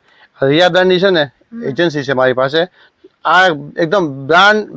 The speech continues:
Speaker 1: બેસ્ટ બ્રાન્ડ છે. આવી તમે કંપનીનો માલ તમે પોરબંદરમાં ક્યાંય જોવા નહીં મળે. આ કંપની એટલી સ્ટાન્ડર્ડ છે ને કે આ બધા બજારમાં વસ્તુ મળે જ છે,
Speaker 2: હા.
Speaker 1: પણ આ ભાવમાં તમને છે ને ક્યાંય નહીં મળે. પૈસા ઈ નહીં દેવા તો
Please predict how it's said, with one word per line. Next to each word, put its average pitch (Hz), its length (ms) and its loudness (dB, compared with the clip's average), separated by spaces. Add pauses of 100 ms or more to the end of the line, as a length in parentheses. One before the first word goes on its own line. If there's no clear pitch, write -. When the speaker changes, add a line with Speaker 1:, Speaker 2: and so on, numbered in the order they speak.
Speaker 1:
બેસ્ટ 196 260 2
બ્રાન્ડ 160 300 0
છે. 139 160 -2
આવી 180 320 0
તમે 196 200 0
કંપનીનો 175 340 -2
માલ 190 140 2
તમે 180 220 -2
પોરબંદરમાં 185 340 0
ક્યાંય 170 280 -2
જોવા 175 200 2
નહીં 143 160 -8
મળે. 123 280 -4 (400)
આ 160 160 2
કંપની 196 560 0
એટલી 220 320 0
સ્ટાન્ડર્ડ 214 400 2
છે 214 180 2
ને 156 80 0 (340)
કે 170 60 -2
આ 180 140 4 (240)
બધા 202 460 2 (120)
બજારમાં 185 460 2
વસ્તુ 180 240 -2
મળે 208 160 2
જ 175 40 -4 (120)
છે, 170 100 2
Speaker 2:
હા. 214 420 -6
Speaker 1:
પણ - 100 -4 (140)
આ 208 100 6
ભાવમાં 214 380 4
તમને 220 260 2
છે 220 120 2
ને 185 60 2 (280)
ક્યાંય 220 180 0
નહીં 175 160 2
મળે. 139 240 2 (340)
પૈસા 175 300 2
ઈ 233 100 4
નહીં 214 180 2
દેવા 175 280 4 (100)
તો 160 60 -2